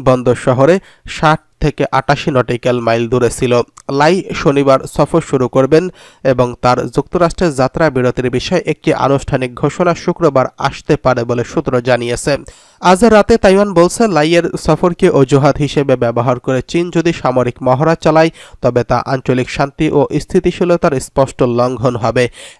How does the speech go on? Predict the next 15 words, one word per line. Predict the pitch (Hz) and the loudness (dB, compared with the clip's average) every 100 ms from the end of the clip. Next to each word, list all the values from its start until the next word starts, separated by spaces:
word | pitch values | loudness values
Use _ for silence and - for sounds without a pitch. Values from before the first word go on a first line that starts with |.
| 175 | -2
একই | - 214 | 2 2
দিনে | 226 233 | 4 0
চীনের | - 190 196 | 2 2 2
সরকার | - 156 190 175 | 2 2 0 2
বলছে, | 165 - 196 143 | 0 0 -2 0
মার্কিন | 120 - 131 123 | 0 -2 -6 -4
যাত্রাবিরতি | 123 117 135 131 135 135 165 139 135 | -4 -2 0 2 0 0 -2 -2 -2
এক | 151 _ | -4 _
চীন | - 160 | -4 -2
নীতির | 143 147 143 143 - | -2 -2 -2 -4 -6
স্পষ্ট | - 156 - 156 123 | -2 -2 2 0 2
লঙ্ঘন | 123 127 131 127 - | 0 0 -2 -2 -4
এবং | 123 151 170 - | 0 0 0 -2
উস্কানিমূলক | 170 - 127 117 117 120 _ | -2 0 0 0 0 -2 _
কর্মকাণ্ড। | 135 131 117 - 120 | 0 0 0 -2 -2